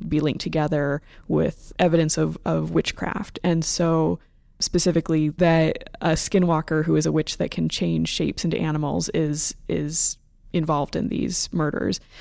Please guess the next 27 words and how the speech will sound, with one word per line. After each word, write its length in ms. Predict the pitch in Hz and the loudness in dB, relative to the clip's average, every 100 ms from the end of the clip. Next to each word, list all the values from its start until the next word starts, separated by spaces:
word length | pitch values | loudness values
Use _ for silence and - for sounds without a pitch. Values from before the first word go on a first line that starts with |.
| - | -6
But 340 | 180 160 147 - | 0 2 2 2
Leaphorn 380 | 220 - 185 | 2 4 2
knows 240 | 165 151 160 | 4 2 0
that 120 | 156 | -2
these 180 | 139 139 | -2 -2
were 80 | 151 | -2
committed 340 | 156 123 - | 0 0 0
by 140 | - | 0
a 60 | 156 | -2
flesh 240 | - 151 156 | -2 -4 -4
and 100 | 143 | -4
blood 180 | - | -4
human. 300 | - - - | -4 -6 -4
And 80 | - | -4
it's 140 | - - | -4 -4
just 180 | - | -4
someone 240 | - 135 147 | -4 -4 -4
that's 340 | - - - | -4 -4 -4
kind 180 | - 151 | -4 -6
of 40 | 156 | -4
abusing 420 | - 143 175 156 | -4 -4 -2 -4
the 80 | 143 | -4
culture's, 640 | - - - - 156 - - - | -6 -6 -4 -2 -2 -4 -8 -10
um, 260 | 80 80 170 | -8 -6 -4
beliefs 580 | 143 85 - - - - _ _ - | -2 -2 -4 -4 -6 -10 _ _ -8
to, 500 | - 139 104 - 190 - | -2 -2 -2 -4 -8 -10
um, 440 | 170 - - 175 | -8 -6 -8 -10